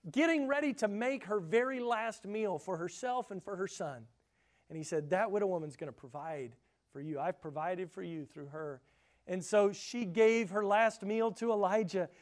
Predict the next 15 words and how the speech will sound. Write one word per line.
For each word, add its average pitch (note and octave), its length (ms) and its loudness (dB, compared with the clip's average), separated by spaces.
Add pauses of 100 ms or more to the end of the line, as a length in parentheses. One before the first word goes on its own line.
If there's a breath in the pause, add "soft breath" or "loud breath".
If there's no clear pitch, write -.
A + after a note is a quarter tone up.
(140 soft breath)
and G3+ 220 -2
God G#3 320 8
made A3+ 260 2
it A#3+ 140 2
so A3+ 280 4
that A3 220 4
her A3 340 8 (160 loud breath)
meal B3 520 8
and G#3+ 180 4
her G#3+ 160 4
oil A#3+ 460 10
did F#3+ 200 4
not A#3 320 2
run A#3+ 280 2
out, A3+ 340 2